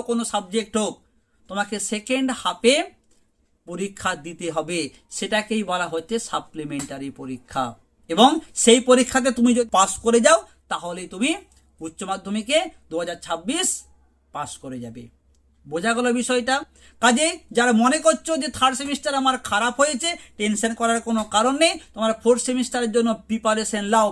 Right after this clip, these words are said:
ভালো করে। In case যদি তোমার নম্বর কম আসে, সেক্ষেত্রে তোমাদের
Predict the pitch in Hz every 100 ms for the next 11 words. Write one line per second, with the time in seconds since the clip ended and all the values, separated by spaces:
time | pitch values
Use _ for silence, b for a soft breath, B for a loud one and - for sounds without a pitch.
0 | 151 185 180 180 175 135 - _ _ _
1 | _ _ _ _ _ _ _ _ _ _
2 | 214 233 226 240 285 311 - 240 240 233
3 | 226 226 190 214 196 208 208 190 - 185
4 | 208 196 196 170 185 302 349 - _ _
5 | - 196 185 196 196 185 170 175